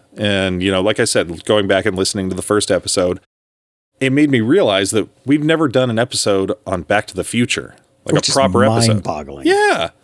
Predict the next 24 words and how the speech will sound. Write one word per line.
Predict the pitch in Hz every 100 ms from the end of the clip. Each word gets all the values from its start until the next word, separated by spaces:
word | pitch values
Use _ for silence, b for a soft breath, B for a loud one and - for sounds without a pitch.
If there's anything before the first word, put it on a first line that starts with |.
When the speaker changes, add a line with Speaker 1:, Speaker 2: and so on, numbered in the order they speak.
| - 120
Speaker 1:
Like, | 156
our |
very | 156 175 196
first | - 214 196
was, | 185 151
was | 160 151 131
time | 151 214 208
travel. | 123 92 85
So | - 117 107 B B B B
I | 175
don't | 165
know. | 117 104
I'm, | 143 -
I'm, | 151 147 -
we're, | 147 147 -
I'm | 156
not | 180 123
sure | - 165
exactly | 139 98 113 123 151
when | 143 147
we're | 147
gonna | 151 147
do | 156 175
it, | 185